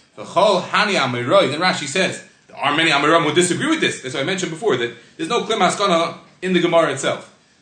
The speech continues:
The Asri Savi Masisim L'Shittan. All Amoraim that said it's Aser, they understood our Mishnah to be talking about Erev Shabbos and even then. So, but still, Rashi says, "Ananda Barashinan. We, this is what we do." So it seems from Rashi, he disagrees with the Rambam. There was already a big machlekes in the Rishonim,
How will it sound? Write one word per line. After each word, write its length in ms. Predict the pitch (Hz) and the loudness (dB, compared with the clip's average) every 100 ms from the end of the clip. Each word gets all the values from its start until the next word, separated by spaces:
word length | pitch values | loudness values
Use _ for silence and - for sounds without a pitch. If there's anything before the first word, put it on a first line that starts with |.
| _ | _
The 80 | 139 | -6
Asri 460 | - 220 247 208 185 | 0 2 2 0 -2
Savi 420 | 185 208 220 202 | 2 4 4 2
Masisim 420 | 175 - 196 185 | 0 -2 -4 -6
L'Shittan. 420 | 127 117 - 107 | -6 -8 -12 -8
All 140 | 165 202 | -2 0
Amoraim 460 | 165 143 190 180 | 0 2 2 2
that 200 | 147 131 | -2 -4
said 400 | - 180 147 - - _ | -2 0 0 -4 -16 _
it's 160 | 123 - | -12 -2
Aser, 580 | 220 269 214 202 190 - - | 2 2 2 0 0 -8 -10
they 160 | 185 254 | -2 2
understood 420 | 240 208 214 220 | 2 0 -2 0
our 240 | 214 233 | 2 2
Mishnah 300 | 240 247 220 190 | 2 0 -2 -6
to 100 | 190 | -6
be 120 | 185 | -4
talking 240 | 208 190 | -2 -2
about 120 | 190 | 0
Erev 200 | 220 233 | 0 0
Shabbos 340 | - 202 196 180 | 2 0 0 -2
and 160 | 190 | -4
even 260 | 185 190 185 | -4 -4 0
then. 280 | 185 - - - _ _ | 2 0 -4 -14 _ _
So, 320 | - 143 127 | -6 -4 -4
but 240 | 127 - | -8 -12
still, 200 | - 214 | -4 -2
Rashi 300 | 135 139 - | 0 -2 -4
says, 200 | 143 135 143 | -8 -6 -4
"Ananda 420 | 139 180 208 196 | 0 0 2 2
Barashinan. 560 | 185 175 208 131 110 | 2 2 -2 -4 -8
We, 300 | 135 269 302 | -4 -2 -2
this 160 | 262 233 | -2 -8
is 100 | 226 | -2
what 180 | 220 220 | 0 0
we 160 | 240 | -2
do." 300 | 196 202 - - - _ - | -2 -2 -2 -8 -20 _ -14
So 140 | 151 | -8
it 80 | 147 | -6
seems 200 | 202 185 | -4 -4
from 100 | 180 | -2
Rashi, 300 | 156 165 190 | -2 -2 -2
he 80 | 180 | -2
disagrees 400 | 190 220 277 254 | -4 -4 -2 0
with 100 | 175 | 0
the 60 | 135 | -2
Rambam. 340 | 123 107 101 | -4 -4 -8
There 60 | 127 | -6
was 100 | 165 | -2
already 220 | 226 208 | 0 0
a 80 | 185 | 0
big 80 | |
machlekes 480 | 214 185 202 180 180 | -2 -2 -2 -4 -4
in 80 | 156 | -6
the 60 | 143 | -10
Rishonim, 480 | 185 190 185 180 | -6 -2 -2 -4